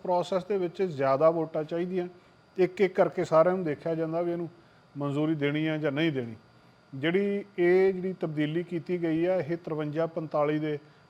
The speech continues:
ਫਰਕ ਦੇ ਨਾਲ ਪਾਰਟੀ ਲਾਈਨ ਦੇ ਉੱਤੇ ਤਬਦੀਲੀ ਕੀਤੀ ਗਈ ਆ। ਤਬਦੀਲੀ ਇਹ ਆ ਕਿ ਹੁਣ ਸੈਨੇਟ, ਅ, ਜਿਹੜੇ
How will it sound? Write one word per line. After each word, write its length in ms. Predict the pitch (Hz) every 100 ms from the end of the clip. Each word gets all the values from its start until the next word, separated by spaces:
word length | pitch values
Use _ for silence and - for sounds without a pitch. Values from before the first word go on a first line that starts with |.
| _ -
ਫਰਕ 280 | 156 156 170
ਦੇ 140 | 165
ਨਾਲ 220 | 160 151
ਪਾਰਟੀ 420 | 151 147 139 143
ਲਾਈਨ 260 | 147 143 139
ਦੇ 80 | 147
ਉੱਤੇ 260 | 143 156
ਤਬਦੀਲੀ 460 | 143 143 135 139 143
ਕੀਤੀ 360 | 143 147 196 190
ਗਈ 200 | 220 233
ਆ। 100 | 160 - - _ _ _ _ -
ਤਬਦੀਲੀ 420 | 170 175 202 233
ਇਹ 220 | 214 220
ਆ 180 | 190 185
ਕਿ 200 | - 220
ਹੁਣ 220 | 175 202
ਸੈਨੇਟ, 680 | - - 156 165 196 190 156
ਅ, 1200 | 151 151 175 - - _ _ _ _ - 156 156
ਜਿਹੜੇ 320 | 151 165 185